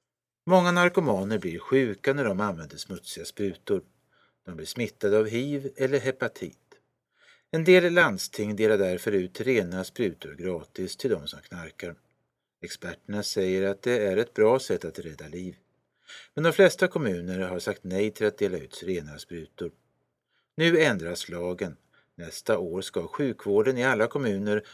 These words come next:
vara tvungna att ge narkomaner över arton år rena sprutor. Det har regeringen bestämt. Det enda dåliga är att det blir en åldersgräns på arton år.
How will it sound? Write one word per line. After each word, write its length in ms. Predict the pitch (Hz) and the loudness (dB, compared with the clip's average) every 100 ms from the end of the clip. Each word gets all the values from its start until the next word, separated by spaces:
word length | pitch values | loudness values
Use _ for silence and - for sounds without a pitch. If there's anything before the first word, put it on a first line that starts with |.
| - | -2
vara 120 | 151 | 0
tvungna 600 | 151 - 196 120 101 123 | 2 2 2 2 -2 -4
att 140 | 156 - | -4 -2
ge 180 | 95 92 | -2 0
narkomaner 840 | 98 101 117 92 85 87 87 90 - - | -2 -4 -4 -6 -6 -6 -6 -6 -12 0
över 420 | 123 120 127 107 | 2 4 4 4
arton 300 | 87 - 92 | 2 -4 -6
år 280 | 78 76 76 _ | -8 -14 -18 _
rena 320 | - 73 67 | -4 -4 -6
sprutor. 560 | 73 - 80 - 90 85 _ _ _ _ | -16 -14 -14 -12 -10 -10 _ _ _ _
Det 80 | 80 | -16
har 100 | 76 | -10
regeringen 480 | 92 78 69 69 67 | -8 -8 -12 -18 -18
bestämt. 540 | - 92 82 - _ _ _ _ _ _ _ _ - _ _ _ | -12 -12 -12 -16 _ _ _ _ _ _ _ _ -20 _ _ _
Det 120 | - 180 | 6 6
enda 200 | 175 175 | 8 8
dåliga 440 | 185 139 117 127 | 8 6 6 6
är 260 | 101 87 82 | 4 0 -2
att 200 | 92 95 | -6 -4
det 160 | 107 | -2
blir 360 | 113 110 90 92 | -2 0 -2 0
en 100 | 110 | -2
åldersgräns 800 | 131 101 85 85 - 110 147 143 | 0 -2 -4 -10 -4 -2 -2 -6
på 140 | - | 0
arton 400 | 120 78 - 82 | 0 0 -10 -8
år. 240 | 98 92 | -6 -6